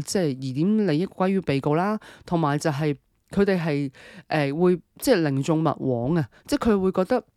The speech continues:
佢要係用所有嘅方法去證明，然後搜證，然後佢就要去假設好多嘅可能性，所以佢就會用一個好似真係明明受害人，但好似你，你先係，呃，囚，一個，一個犯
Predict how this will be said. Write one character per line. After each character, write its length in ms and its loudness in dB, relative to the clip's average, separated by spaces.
佢 140 2
要 200 4
係 380 -2
用 400 4
所 280 2
有 120 4
嘅 80 2
方 200 0
法 140 2
去 160 -4
證 280 0
明， 240 0
然 220 -2
後 80 0
搜 360 -2
證， 360 0
然 240 0
後 200 0
佢 20 2
就 140 -2
要 180 -2
去 60 0
假 240 -2
設 260 -4
好 220 -4
多 240 0
嘅 320 0
可 280 2
能 200 0
性， 240 0
所 180 -2
以 40 0
佢 120 0
就 180 2
會 120 0
用 160 0
一 40 0
個 100 -2
好 100 2
似 180 -2
真 180 -4
係 200 0
明 160 4
明 120 6
受 140 2
害 120 4
人， 140 4
但 140 2
好 80 6
似 140 2
你， 400 4
你 160 4
先 240 4
係， 220 -8
呃， 220 -2
囚， 380 -6
一 220 -4
個， 100 2
一 60 4
個 100 2
犯 180 -4